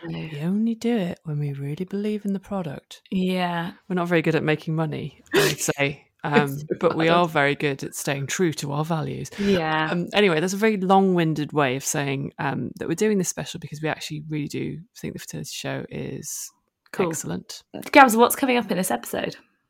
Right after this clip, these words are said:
Speaker 2: Well, we are chatting to Sophie Solaria and, uh, Laura Biggs, who is the M D of the fertility show.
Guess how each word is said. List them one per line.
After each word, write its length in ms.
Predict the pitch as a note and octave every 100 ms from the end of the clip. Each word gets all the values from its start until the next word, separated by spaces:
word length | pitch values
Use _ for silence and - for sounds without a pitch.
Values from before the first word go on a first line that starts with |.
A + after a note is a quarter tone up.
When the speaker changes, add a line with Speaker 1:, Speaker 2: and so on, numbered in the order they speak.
| - - -
Speaker 2:
Well, 600 | G3+ F#3+ C#3+ F#3 E4+ D4+
we 160 | F#3 C4+
are 100 | D4+
chatting 640 | - B3+ - G3 D3 D3+
to 560 | - G#3+ F3+ - F#3+ G3+
Sophie 440 | - - G3 -
Solaria 720 | B3 A3+ C#3+ A#2+ - - F#3 G#3 - - - - -
and, 640 | E3+ D3 B2+ C3 E3 G3 -
uh, 140 | F3 E3 D#3+
Laura 480 | E3+ F#3+ G#3 G3+
Biggs, 480 | E3+ E3+ A#2+ C3+ -
who 120 | F#3+
is 100 | F3+
the 120 | E3 -
M 280 | F#3+ G#3+
D 420 | F#3 E3+ C#3+ C#3 -
of 160 | D3 -
the 80 | D3+
fertility 440 | - D#3+ D3+ -
show. 440 | - - - -